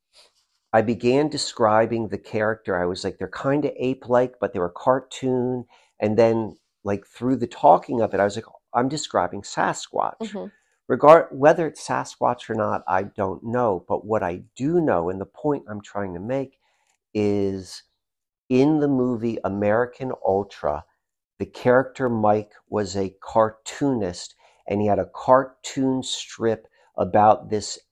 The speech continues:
Speaker 1: ape called Apollo Ape, which was the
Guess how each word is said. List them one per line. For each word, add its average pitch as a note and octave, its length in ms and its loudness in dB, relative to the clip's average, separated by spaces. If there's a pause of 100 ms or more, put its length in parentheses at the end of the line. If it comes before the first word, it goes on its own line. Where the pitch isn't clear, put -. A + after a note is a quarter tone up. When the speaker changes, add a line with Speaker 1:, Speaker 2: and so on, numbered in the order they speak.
Speaker 1:
ape B2+ 380 0
called A2 440 0
Apollo C3 680 2
Ape, A2+ 300 -6 (260)
which A#2 300 -2
was A2 240 -2
the A#2 120 -4